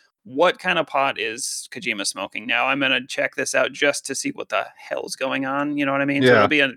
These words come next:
Speaker 1: really good experimental game for gamers too, just to get a sense of his game. And may-, I hope he, I hope he does big things on Xbox. I
Speaker 2: Yeah,
Speaker 1: hope he
Speaker 2: I
Speaker 1: does.
Speaker 2: mean, uh, to be honest,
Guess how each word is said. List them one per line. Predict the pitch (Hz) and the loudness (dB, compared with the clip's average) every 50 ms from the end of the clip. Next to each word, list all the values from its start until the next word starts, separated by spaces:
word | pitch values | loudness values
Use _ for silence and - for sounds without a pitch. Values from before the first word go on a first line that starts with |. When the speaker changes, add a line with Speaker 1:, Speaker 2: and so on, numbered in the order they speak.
| - _ _ | -8 _ _
Speaker 1:
really | 160 156 151 156 | -2 0 0 2
good | 139 135 127 123 | 2 0 0 -2
experimental | - - - - - 135 131 127 131 127 120 117 117 | -4 -4 -6 -4 -2 -2 -2 -2 -6 -6 -6 -8 -8
game | 104 120 117 117 120 117 117 117 117 _ _ _ _ _ _ _ _ _ _ _ | -8 -10 -10 -10 -10 -10 -12 -14 -16 _ _ _ _ _ _ _ _ _ _ _
for | - - - 131 123 120 117 | -8 -4 -2 0 0 -2 -2
gamers | - 117 113 117 113 110 107 104 - - | -4 -4 -4 -4 -4 -6 -8 -10 -10 -8
too, | - 113 101 101 92 | -6 -4 -4 -4 -6
just | - - - - | -8 -10 -12 -12
to | - | -12
get | - - 104 101 | -10 -8 -8 -6
a | 107 | -6
sense | - - 104 104 - - | -6 -6 -6 -6 -8 -10
of | 117 120 | -10 -10
his | 127 110 - | -12 -12 -12
game. | - 120 120 123 123 117 110 - _ _ _ _ _ _ _ _ _ _ _ _ | -10 -10 -10 -8 -8 -10 -12 -16 _ _ _ _ _ _ _ _ _ _ _ _
And | - 117 117 | -16 -14 -12
may-, | 113 117 113 - | -12 -12 -10 -2
I | - 135 151 | 0 2 2
hope | 180 190 185 180 | 4 2 2 2
he, | 175 | 2
I | - 151 160 | 4 4 4
hope | 165 165 | 4 2
he | 175 165 | 0 0
does | 165 165 165 156 147 - - - - _ | 0 0 0 0 -2 -4 -4 -8 -8 _
big | 160 165 - | -6 -6 -4
things | - 139 120 113 - | -6 -8 -8 -8 -8
on | 98 107 | -10 -12
Xbox. | 110 - - - 120 120 120 123 | -14 -16 -16 -18 -18 -10 -2 2
I | |
Speaker 2:
Yeah, | 131 120 104 | 4 4 4
Speaker 1:
hope | 98 - | 2 0
he | - 92 - | -6 -6 0
Speaker 2:
I | - 123 | 2 2
Speaker 1:
does. | 123 | 4
Speaker 2:
mean, | 131 120 123 120 113 107 - - _ _ _ _ - | 4 4 4 2 0 -2 -6 -10 _ _ _ _ -2
uh, | - 110 95 - | 0 0 2 2
to | - - | 2 4
be | 151 151 143 | 6 6 6
honest, | - 135 135 131 123 120 - - - - | 6 6 6 6 4 4 2 -2 -4 -8